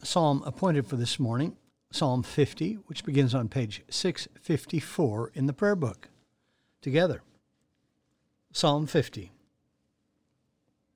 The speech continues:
The Lord, the God of gods, has spoken. He has called the earth from the rising of the sun to its setting. Out of Zion, perfect in its beauty, God reveals himself in glory.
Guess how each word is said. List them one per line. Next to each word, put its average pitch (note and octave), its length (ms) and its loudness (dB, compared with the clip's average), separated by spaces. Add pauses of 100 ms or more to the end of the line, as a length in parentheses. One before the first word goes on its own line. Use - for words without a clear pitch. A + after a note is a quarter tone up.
(500)
The A#2+ 100 -4
Lord, C3+ 460 2
the C3+ 100 -4
God B2+ 240 2
of A#2+ 100 -2
gods, C#3 360 0
has C3+ 160 -2
spoken. A2+ 560 -4 (880)
He B2 60 -6
has A#2+ 140 -2
called D#3 320 0
the C3+ 160 -2
earth D3+ 260 2
from A#2+ 220 -2
the A2+ 100 0
rising D3 400 0
of G#2+ 100 -4
the A2+ 120 -2
sun F#3 480 2
to D#3+ 160 2
its - 280 -4
setting. G2 460 -4 (1080)
Out B2+ 140 2
of D#3 140 2
Zion, D3+ 560 4
perfect - 400 -2
in A#2+ 160 2
its - 160 -6
beauty, C#3 460 0 (760)
God C3+ 320 2
reveals D3+ 440 2
himself C3 560 2
in D3+ 200 2
glory. C3+ 480 0